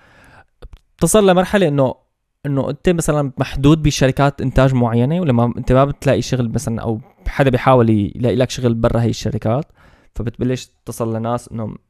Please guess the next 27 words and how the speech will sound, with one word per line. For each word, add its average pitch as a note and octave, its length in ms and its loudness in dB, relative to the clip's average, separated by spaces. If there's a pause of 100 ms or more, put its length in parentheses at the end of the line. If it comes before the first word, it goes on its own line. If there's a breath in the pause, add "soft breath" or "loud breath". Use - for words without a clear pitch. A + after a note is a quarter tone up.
(140)
ما، C3+ 320 2
ما D3 140 4
بيعرفوا D3 280 2
بهذا A#2 240 0
المجال، A2+ 300 -4
ما B2+ 100 -2
لهم A#2 240 2
professional، A2+ 480 -6
فبتصل، - 1300 -6 (520)
بتصل C#3 320 0
لتشتغل C3 380 -2
بشيء A#2+ 240 -6
اسمه A#2 220 -6
لو A#2+ 120 2
بادجت. A#2+ 360 -4 (1200)
واللو B2 280 2
budget، C3 360 2
يعني، A2+ 180 0
أنت A#2+ 180 -4
خسران A#2 400 -2
بالموضوع. G#2+ 560 -6 (140)
يعني، A2+ 200 -8
أنت، D3 200 0 (300 soft breath)
أنت D3+ 120 0
عندك E3+ 240 2
معلومات C#3 460 0
تصور C3 680 -2